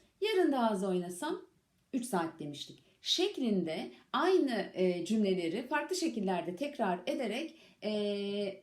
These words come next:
öğrencimizin, çocuklarımızın ısrarlarını çatışmaya girmeden noktalama şansına sahip oluruz. Evet, son olarak tekrar hatırlatmak istiyorum. Metot Box rehberlik alanında sizler için hem bu konuda, internet kullanımı konusunda hem farklı konularda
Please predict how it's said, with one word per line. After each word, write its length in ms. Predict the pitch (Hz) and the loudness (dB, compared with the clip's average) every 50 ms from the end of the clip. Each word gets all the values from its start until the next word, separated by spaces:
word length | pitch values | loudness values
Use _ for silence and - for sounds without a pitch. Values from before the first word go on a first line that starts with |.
| - | -4
öğrencimizin, 840 | - 285 330 277 233 220 208 196 185 180 180 165 170 247 294 320 - - | 0 2 2 2 2 0 0 -2 -2 -2 -2 -2 -2 -2 -4 -4 -6 -8
çocuklarımızın 960 | - - 330 - - 233 226 196 185 175 170 165 165 170 - 302 359 - - - - - - | -4 -2 0 0 0 -2 0 0 0 0 0 -2 -2 -2 -2 -2 -2 -2 -4 -8 -14 -6 -4
ısrarlarını 840 | 330 - - 262 233 208 196 190 180 165 165 165 175 208 269 370 370 - - | -4 -2 -2 0 0 2 2 2 2 0 0 0 0 0 0 -2 -4 -4 -4
çatışmaya 440 | - 466 - - - - 233 202 196 | -4 -4 -4 -2 -4 -4 -2 -2 -2
girmeden 520 | 208 226 240 202 185 180 185 247 320 370 - - - - | -2 -2 -2 -2 -2 -2 -2 -2 -4 -4 -6 -8 -10 -6
noktalama 440 | 381 - - - 240 190 175 165 180 | -2 -2 -2 0 -2 -2 -2 -2 -2
şansına 440 | 185 - 233 196 180 180 - 269 320 | -2 -2 -2 -2 -2 -2 -2 -2 -2
sahip 380 | 320 - 208 202 254 320 311 233 | -2 -2 -2 -2 -2 -2 -2 0
oluruz. 380 | 196 170 156 143 165 - - - _ _ _ - - - - - - | 0 0 -2 -4 -8 -12 -14 -18 _ _ _ -20 -20 -20 -18 -10 -4
Evet, 220 | 415 427 359 - | -2 0 0 2
son 160 | - 381 370 | 2 2 4
olarak 280 | 370 339 320 302 311 311 | 4 4 4 2 0 0
tekrar 260 | 339 339 330 320 277 | -2 -2 -2 0 -2
hatırlatmak 580 | 254 240 247 254 233 220 208 196 - 202 185 185 | -2 -2 -2 -2 -2 -2 -2 -2 -2 -4 -4 -4
istiyorum. 520 | - - - - 190 175 170 175 226 269 | -6 -10 -6 -4 -4 -2 -2 -2 -2 0
Metot 400 | 294 320 311 311 330 330 320 - | 0 0 -2 -2 -2 -2 -2 -2
Box 260 | 277 240 247 - - | -4 -6 -6 -6 -6
rehberlik 560 | 240 226 233 233 - 240 233 226 226 233 233 233 | -6 -4 -4 -2 -2 0 0 0 -2 -4 -4 -4
alanında 640 | 208 196 196 190 185 180 180 180 185 190 233 233 - | -2 -2 0 0 0 0 0 -2 -4 -4 -4 -6 -6
sizler 260 | 247 226 233 262 254 | -6 -4 -4 -4 -4
için 460 | 233 233 - - 214 202 226 233 - - - - - _ - | -4 -4 -4 -4 -4 -2 -4 -4 -6 -8 -16 -20 -20 _ 0
hem 220 | 254 330 381 381 330 | 2 4 4 4 2
bu 100 | 330 320 | 0 0
konuda, 400 | 285 254 233 220 190 180 185 190 | 2 2 4 4 4 4 2 2
internet 480 | 208 226 233 247 233 226 262 285 - | 2 0 -2 -2 -2 -2 -2 -2 -4
kullanımı 400 | - 254 214 214 196 190 190 185 | -6 -6 -2 -2 0 0 0 -2
konusunda 400 | 185 196 175 170 165 - 196 226 | -2 -4 -6 -6 -6 -6 -4 -2
hem 160 | 285 311 285 | -2 -2 -2
farklı 320 | 277 277 247 240 - 277 - | -2 -4 -6 -6 -6 -8 -6
konularda 680 | 262 233 214 208 190 180 175 170 165 160 170 185 - | -2 -2 0 0 0 0 -2 -2 -4 -4 -6 -6 -8